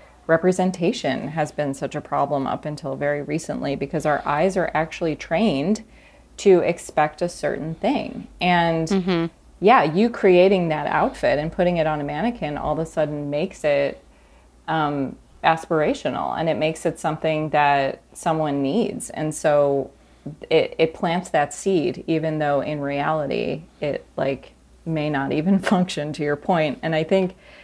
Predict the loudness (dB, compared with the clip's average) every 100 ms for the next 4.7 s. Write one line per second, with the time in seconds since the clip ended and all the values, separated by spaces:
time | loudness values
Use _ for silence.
0 | -20 -8 0 4 6 6 4 4 4 4
1 | 2 2 0 2 0 -4 0 4 4 2
2 | -2 -2 0 2 2 -2 -2 0 0 -4
3 | -12 -20 -20 _ -8 -4 -2 -2 0 -2
4 | -2 -6 -4 -2 -2 -4 -4